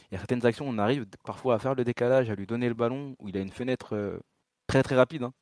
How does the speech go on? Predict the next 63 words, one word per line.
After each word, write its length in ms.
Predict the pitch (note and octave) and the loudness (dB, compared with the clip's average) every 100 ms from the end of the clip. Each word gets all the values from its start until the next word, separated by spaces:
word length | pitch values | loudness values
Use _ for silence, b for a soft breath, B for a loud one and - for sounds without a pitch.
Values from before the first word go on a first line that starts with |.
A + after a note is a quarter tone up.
| G2+ | -6
de, 240 | G2 F#2 | -4 -2
de 120 | G2 | -4
tir 360 | G2+ C3+ C3+ A#2 | -4 0 0 0
ou 80 | A2 | -2
de, 280 | G2+ G2 | -4 -6
ou 200 | G2 G2 | -8 -10
de 100 | F#2+ | -8
bons 220 | G2+ G#2 A2+ | -8 -8 -8
choix, 320 | B2 B2+ A#2 | -2 -2 -2
de 40 | |
bonnes 200 | G#2 G#2+ | -4 -8
décisions, 340 | G#2 A2 A2 D#3 B B B B | -8 -8 -8 -10 B B B B
où 60 | A2 | -6
il 100 | G#2 | -2
la 80 | G#2 | -2
fait 160 | A#2 | -2
pas, 300 | G2+ A#2 C3 | -2 0 2
où 80 | B2 | 2
il 40 | G#2+ | -2
s'embourbe 380 | - G#2+ A2+ | -6 -6 -6
dans 160 | G#2 G2+ | -6 -6
un 80 | G2 | -6
crochet, 420 | - G#2+ B2+ B2+ | -8 -6 -2 2
et 40 | |
après 180 | A#2 - | 2 0
tout 140 | - A2+ | -4 -4
le 60 | |
monde 120 | A2 | -6
revient, 320 | G#2 G#2 A#2 B2 | -4 -4 -4 -4
les 80 | G2+ | -2
quatre 160 | G2+ | -4
défenseurs 300 | G2 - - | -6 -10 -12
sont 100 | - | -10
revenus, 280 | G2 G2 A#2 | -8 -6 -6
et 20 | |
après 180 | G2+ A2 | -6 -6
c'est 120 | G2+ | -6
terminé. 420 | G2 F#2+ G2 A#2 B2 B B B B | -6 -6 -4 -4 -6 B B B B
Euh, 160 | F2+ E2+ E2+ F#2 F2+ | -12 -12 -14 -18 -20
c'est 100 | - | -10
Fabien 220 | G2 G#2+ | -8 -6
qui 120 | - | -4
l'a 120 | G2+ G2 | -2 -2
dit 80 | |
aussi, 280 | G#2 G2 A#2 | -4 -6 -6
il 100 | G#2 | -4
a 40 | G2 | -4
un 80 | |
peu 120 | F2+ A2 | -6 -8
du 100 | G#2 | -6
mal 200 | A2 G#2 | -4 -4
à, 100 | G2 B B B - | -6 B B B -14
euh, 280 | E2 D#2+ D#2+ D#2 - | -12 -10 -12 -14 -14
avec, 400 | - E2+ F2+ - | -12 -10 -10 -12
euh, 220 | F#2 F2 F2 | -12 -10 -12
le 80 | |
côté 240 | F2+ G2+ G2 | -10 -10 -8
physique 320 | - G2 G2+ | -8 -8 -6
de 80 | F#2+ | -6
notre, 260 | F#2+ - | -6 -6
de 140 | F2+ F#2 | -10 -10
notre 220 | F#2+ - | -10 -12
championnat, 420 | F#2+ G2 G#2 A#2 | -14 -10 -4 -4